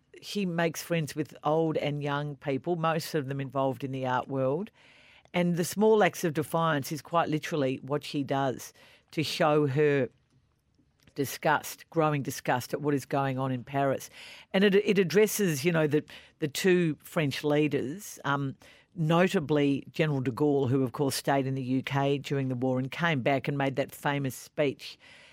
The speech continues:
at the end when Paris was liberated, basically talking about how wonderful it is that the French have united together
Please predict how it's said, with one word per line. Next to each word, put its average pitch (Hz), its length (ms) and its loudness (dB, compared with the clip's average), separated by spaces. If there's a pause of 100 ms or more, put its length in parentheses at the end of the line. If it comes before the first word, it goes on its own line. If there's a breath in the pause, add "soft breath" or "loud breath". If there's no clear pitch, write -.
(140 soft breath)
at 165 140 -2
the 151 180 2
end 156 200 2
when 147 340 0
Paris 139 420 0
was 131 140 -4
liberated, 135 800 0 (640 soft breath)
basically 160 520 0
talking 151 460 0
about 139 240 0
how 135 160 2
wonderful 135 680 -2
it 143 120 -8
is 139 220 -2
that - 100 -14
the 127 80 -8
French 139 340 -4
have 131 120 -10
united 131 520 -2
together 131 440 -2